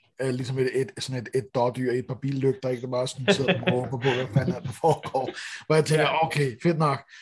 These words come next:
Speaker 1: Øh, øh, det der Phoenix-dæk, fint. Øh, og jeg skal da hundrede procent sikkert ind og se, hvad det var, du forklarede, hvordan det var, man skal spille det her Phoenix-dæk igen." Og så tænker jeg også, altså, hvis du spiller de her, øh,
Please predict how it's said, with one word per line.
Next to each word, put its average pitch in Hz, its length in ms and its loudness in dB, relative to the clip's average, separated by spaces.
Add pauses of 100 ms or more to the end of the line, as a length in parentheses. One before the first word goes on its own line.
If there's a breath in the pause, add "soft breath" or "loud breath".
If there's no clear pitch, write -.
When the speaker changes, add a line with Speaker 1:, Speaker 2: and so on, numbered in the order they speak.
(180 loud breath)
Speaker 1:
Øh, 131 540 2 (500 loud breath)
øh, 117 360 0 (100)
det 151 100 4
der 135 200 4
Phoenix-dæk, 202 680 4 (100)
fint. 196 300 -2 (260)
Øh, 151 280 -4
og 127 80 -6
jeg 143 100 -6
skal 151 160 -2
da 202 280 2
hundrede 170 220 6
procent 135 240 -2
sikkert 151 340 -2
ind 185 160 -4
og 160 60 -6
se, 175 380 4
hvad 165 140 -2
det 156 80 0
var, 151 120 0
du 151 80 -2
forklarede, 160 460 0
hvordan 147 240 -4
det 151 80 -2
var, 143 120 -4
man 139 80 -12
skal 143 140 -12
spille 147 340 -2
det 147 80 0
her 139 140 2
Phoenix-dæk 135 680 -4
igen." 156 400 2 (640 loud breath)
Og 143 120 0
så 139 60 -2
tænker 160 260 6
jeg 143 80 6
også, 160 280 4 (300)
altså, 131 260 -4
hvis 156 320 4
du 165 140 -6
spiller 160 340 6
de 151 160 2
her, 151 300 4 (100)
øh, 113 380 -4